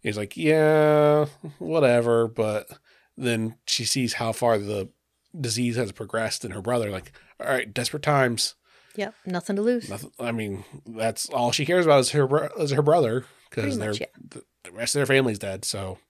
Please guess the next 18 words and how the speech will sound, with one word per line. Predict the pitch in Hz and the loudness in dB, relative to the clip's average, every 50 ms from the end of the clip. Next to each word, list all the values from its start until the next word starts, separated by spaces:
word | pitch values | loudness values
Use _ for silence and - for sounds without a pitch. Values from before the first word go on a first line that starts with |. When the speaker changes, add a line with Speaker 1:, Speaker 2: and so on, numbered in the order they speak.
| _ _ _ - | _ _ _ -10
Speaker 1:
that's | 98 101 - - | -10 -8 -6 -8
it. | 123 107 95 - _ _ _ _ _ - _ _ _ _ _ _ _ _ _ _ _ - | -8 -8 -10 -16 _ _ _ _ _ -20 _ _ _ _ _ _ _ _ _ _ _ -8
And, | - 104 101 95 95 95 92 92 92 90 92 90 - | -6 -4 -4 -4 -6 -6 -8 -8 -10 -12 -12 -14 -8
"All | - | -4
right, | 143 175 175 - - | -2 -2 -2 -4 -6
we're | 107 113 113 | -6 -6 -4
taking | - 139 127 127 | -2 -2 -2 -2
the | 135 139 | -2 -2
gig." | 139 135 135 135 139 135 135 135 - _ _ _ _ _ _ _ _ _ _ _ _ _ _ _ _ _ - - | 4 4 6 6 6 4 0 -4 -12 _ _ _ _ _ _ _ _ _ _ _ _ _ _ _ _ _ -20 -16
Chaos | - - - 123 123 131 107 104 110 - | -12 -4 -2 0 0 0 0 0 -2 -4
ensues. | 107 92 87 - 98 98 98 98 95 92 95 - - - - _ _ _ _ _ _ _ _ _ _ _ _ _ - - - - | -4 -4 -4 -4 -4 -4 -6 -8 -10 -10 -8 -10 -10 -10 -12 _ _ _ _ _ _ _ _ _ _ _ _ _ -20 -20 -12 -10
Uh, | 92 90 85 82 80 78 78 78 - - _ _ _ _ _ _ _ _ _ _ _ | -8 -6 -6 -6 -6 -8 -10 -14 -16 -20 _ _ _ _ _ _ _ _ _ _ _
del-, | - 123 110 113 127 - _ | -10 -8 -6 -6 -8 -10 _
driving | - 120 113 110 110 113 110 - | -4 -2 -2 -2 -2 -2 -4 -4
two | - 127 117 | -2 -2 0
different, | 110 107 - 104 98 - - _ _ _ _ _ _ _ _ _ 151 - | 0 -2 -4 -6 -8 -10 -12 _ _ _ _ _ _ _ _ _ -14 -12
to | - - 147 131 123 | -4 -2 0 0 0
the | 123 120 117 113 110 110 107 107 123 | 0 0 -2 -2 -2 -4 -6 -8 -10